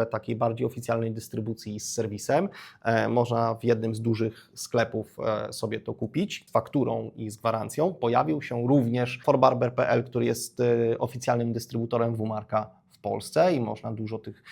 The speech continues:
różnych modeli Wumarka kupić. I, e, chłopaki z for barber P L przygotowali dla was kody, więc wszyscy, którzy oglądają Wyczesany Ali,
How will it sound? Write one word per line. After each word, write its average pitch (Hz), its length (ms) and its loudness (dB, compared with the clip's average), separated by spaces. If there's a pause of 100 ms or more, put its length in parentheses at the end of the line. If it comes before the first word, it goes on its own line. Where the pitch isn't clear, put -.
(220)
różnych 120 320 0
modeli 117 300 0
Wumarka 117 400 -2
kupić. 170 560 -6
I, 214 200 4 (360)
e, 135 280 4
chłopaki 170 580 6
z - 240 -4
for 165 160 6
barber 147 360 6
P 139 100 2
L 156 180 6
przygotowali 139 640 0
dla 127 240 2
was 139 400 0
kody, 120 320 6 (140)
więc 135 340 -4
wszyscy, - 340 0
którzy 147 240 0
oglądają 135 840 0
Wyczesany 120 520 -6
Ali, 131 300 0